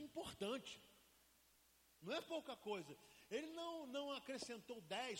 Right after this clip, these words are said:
soldados, cem, são cem mil. E como ele estava sendo um rei bem-sucedido naquilo que fazia, na sua administração,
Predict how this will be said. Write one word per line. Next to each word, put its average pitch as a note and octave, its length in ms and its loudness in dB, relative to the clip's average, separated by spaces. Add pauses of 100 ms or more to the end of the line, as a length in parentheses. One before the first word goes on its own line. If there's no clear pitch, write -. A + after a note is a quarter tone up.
soldados, E3+ 540 0 (200)
cem, B3+ 220 0 (160)
são A#3+ 120 -6 (200)
cem E4+ 200 0 (400)
mil. C#4+ 200 6 (1160)
E G3 40 -4 (120)
como E4 240 4
ele C#4+ 140 2
estava B3 280 -2 (100)
sendo B3 160 -4
um F3+ 140 -2
rei A#3+ 100 0 (120)
bem-sucedido G3+ 720 -2
naquilo G3+ 420 -4
que F#3+ 80 -8 (180)
fazia, D#3+ 840 2
na E3 160 -2
sua G#3+ 320 0 (460)
administração, F#3+ 840 -4